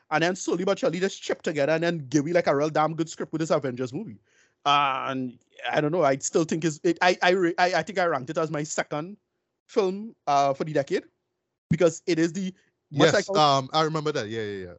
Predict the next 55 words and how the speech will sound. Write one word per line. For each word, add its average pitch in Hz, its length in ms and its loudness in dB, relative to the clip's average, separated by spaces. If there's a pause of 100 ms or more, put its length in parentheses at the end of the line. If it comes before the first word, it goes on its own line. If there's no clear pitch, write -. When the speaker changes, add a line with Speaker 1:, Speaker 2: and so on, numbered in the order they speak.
Speaker 2:
Um, 104 240 -10
Speaker 1:
Right, 170 160 4
Speaker 2:
yeah. - 100 -10
Speaker 1:
because, 170 260 2
because 160 300 -2
Marvel, 190 400 -2
much 160 160 -4
like 214 140 -2
how - 80 -2
Spider-Man 156 580 -2
shaped 190 540 -4
the 175 80 -6
superhero 156 520 -4
decade 143 340 -2
of 143 220 -2 (280)
the 135 60 -10
two, 226 220 -6
the 151 100 -8 (100)
aughts, - 380 4 (460)
this 208 300 2
more 214 140 2
or - 20 2
less 208 80 0
shaped 185 240 -6
the 180 80 -10
superhero 156 380 -4
decade 160 260 -2
of 160 100 2
the, 170 220 -12
of 160 100 -2
the 156 60 -8
tens. 175 400 -4
Like, 151 220 -2
it, 170 120 -10 (200)
it's 185 300 0
the 180 100 -6
movie 165 320 -6
that 185 180 2
everybody 160 380 -2
used 147 320 -8
the 170 80 -6
template 143 400 -4
for 156 200 0 (280)
building 151 280 2
from 160 160 0
here 165 180 0
and 151 100 -2
there. 123 160 0 (260)
Everybody 202 400 4
who 214 80 -6
failed 190 400 -2
or 170 100 0
floundered 156 440 -2
after 156 340 -2
that, 139 220 0